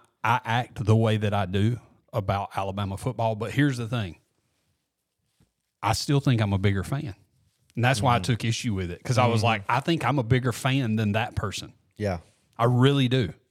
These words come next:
Speaker 1: I feel like I am. But because, but the way that I do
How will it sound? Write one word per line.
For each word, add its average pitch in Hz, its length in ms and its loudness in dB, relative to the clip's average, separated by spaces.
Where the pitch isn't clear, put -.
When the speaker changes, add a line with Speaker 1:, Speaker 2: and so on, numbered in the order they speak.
Speaker 1:
I - 100 0
feel 131 220 2
like 117 180 0
I 113 140 -2
am. 101 200 -4
But 123 380 2
because, 120 460 2
but 117 340 0
the 113 80 2
way 120 180 4
that 110 140 0
I 151 160 2
do 110 420 0